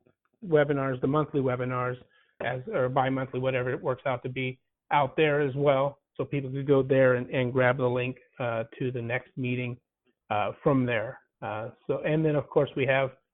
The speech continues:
our Facebook page, um, East Central Illinois Football Officials, uh, that I'll be putting the,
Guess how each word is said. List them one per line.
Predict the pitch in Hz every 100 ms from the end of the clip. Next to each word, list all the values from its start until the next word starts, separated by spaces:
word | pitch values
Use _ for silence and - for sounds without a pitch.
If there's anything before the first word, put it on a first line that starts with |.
| _ _ _ _ _ _
our | 143 135 143 135 -
Facebook | 240 - 143 -
page, | 139 113 120 - - _ -
um, | 120 123 120 127 _ _ _ _ _ _ _ _
East | 156 -
Central | 160 160 156
Illinois | 151 139
Football | - 151 147 143
Officials, | - 147 - 123 - _ _ _ _ _
uh, | 120 123 143 170 139
that | 135
I'll | 131 131 _ -
be | 135
putting | - 139 127 127
the, | 123 131 131